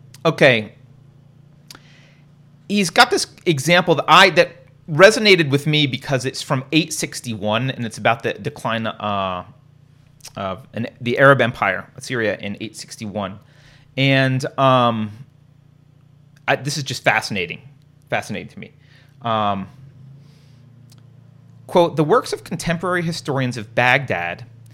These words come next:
in the early tenth century are still available.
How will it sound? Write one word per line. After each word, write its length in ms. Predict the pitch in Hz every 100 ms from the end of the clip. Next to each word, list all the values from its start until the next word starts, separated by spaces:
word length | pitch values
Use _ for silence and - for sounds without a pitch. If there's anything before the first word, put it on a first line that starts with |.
| - - - - 131
in 120 | 131
the 140 | 127
early 260 | 147 170 196
tenth 400 | - 147 160 -
century 440 | - 120 135 120
are 100 | -
still 240 | - 156 147
available. 420 | 214 131 90